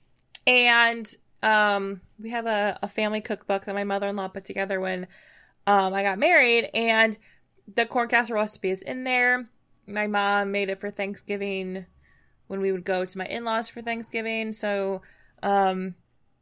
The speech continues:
my, my mother-in-law requested that I bring the corn casserole to, um, Thanksgiving this year.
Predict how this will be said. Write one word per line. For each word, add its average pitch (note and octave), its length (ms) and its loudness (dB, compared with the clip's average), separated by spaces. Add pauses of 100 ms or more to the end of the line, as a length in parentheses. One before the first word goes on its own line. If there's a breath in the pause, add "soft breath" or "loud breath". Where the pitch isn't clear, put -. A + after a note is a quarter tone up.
(200)
my, G3+ 520 4
my G#3 140 2
mother-in-law D4 480 6
requested A#3 580 -2
that G#3+ 280 2
I G3+ 680 2 (480)
bring G3 220 -4
the G3 60 -8
corn F#3+ 280 -10
casserole F#3 640 -6
to, F3+ 640 -4 (640)
um, F3+ 540 -4 (1500)
Thanksgiving C#4 480 -4
this G#3 200 -8
year. F3+ 320 -10